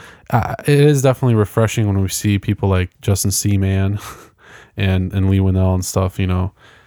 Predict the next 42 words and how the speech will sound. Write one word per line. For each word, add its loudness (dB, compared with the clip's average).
sharing 0
their 4
vision 0
and, -2
and -4
really 4
making -2
some -8
good -4
horror -2
movies. -4
So, -6
um, 0
yeah, 2
that's 0
pretty 0
much -2
all 4
I 4
got 2
to -8
say 2
about 2
the 0
directors, -2
you 0
know, 4
and 2
as 0
a -2
director, 0
I 2
mean, -2
I'm, -2
I'm -2
very 2
excited -2
to -6
see -4
what's -4
gonna -2
happen. -2